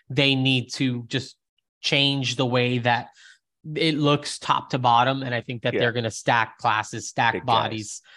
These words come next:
Speaker 1: until, you know, it's basically just rolling with,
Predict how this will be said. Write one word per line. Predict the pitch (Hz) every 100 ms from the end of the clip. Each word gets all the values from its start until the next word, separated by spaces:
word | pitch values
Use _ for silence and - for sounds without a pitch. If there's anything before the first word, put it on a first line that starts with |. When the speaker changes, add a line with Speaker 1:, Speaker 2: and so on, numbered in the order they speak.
| - -
Speaker 1:
until, | 117 - 123 110 110 -
you | 123
know, | 117 123
it's | 120 -
basically | 123 - - 123 117
just | 127 - - - -
rolling | 143 143 139 127 120 117
with, | 117 113